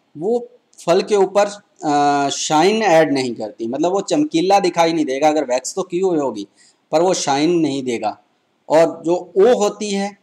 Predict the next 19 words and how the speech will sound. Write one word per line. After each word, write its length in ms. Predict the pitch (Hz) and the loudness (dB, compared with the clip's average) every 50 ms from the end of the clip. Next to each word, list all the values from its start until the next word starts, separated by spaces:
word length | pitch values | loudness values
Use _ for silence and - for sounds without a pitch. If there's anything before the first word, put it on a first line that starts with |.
| _ _ _ _ _ _ _ _ _ _ - | _ _ _ _ _ _ _ _ _ _ -6
wax 340 | 120 131 151 165 - - - 170 | 0 0 0 0 0 -2 -4 -2
O, 180 | 170 180 196 190 - - _ _ _ - | 0 0 0 -2 -6 -18 _ _ _ -4
वो 120 | 156 208 208 | -2 -2 0
shine 480 | 208 - - 165 156 160 175 202 214 | 0 -2 -2 0 2 2 2 2 2
भी 120 | 208 220 214 | 0 0 0
देती 280 | 170 160 151 156 151 | 0 0 0 0 0
है 80 | 147 135 | -2 -2
साथ 360 | 135 - 120 113 - - 107 | -2 0 -2 -2 -2 -4 -10
में, 100 | 110 98 _ _ _ _ _ _ _ _ _ - | -16 -16 _ _ _ _ _ _ _ _ _ -10
उस, 140 | 147 147 - | -10 -8 -6
अगर 220 | 139 139 156 156 | -4 -2 0 0
उसके 240 | 151 151 - - 175 | 0 -2 -2 -2 0
emulsion 440 | 165 160 151 151 147 - 165 151 151 | 0 2 2 0 0 0 0 0 0
का 100 | 151 143 | 0 0
यूज़ 260 | 127 131 127 123 - | -2 -4 -6 -8 -8
किया 180 | - 135 120 | -6 -4 -4
गया। 140 | 117 117 110 - _ _ _ _ _ _ _ _ _ _ _ _ _ - | -4 -4 -8 -10 _ _ _ _ _ _ _ _ _ _ _ _ _ -12
ठीक 240 | - - 226 233 - | -8 -8 -8 -8 -8
है, 200 | 214 156 123 | -10 -10 -12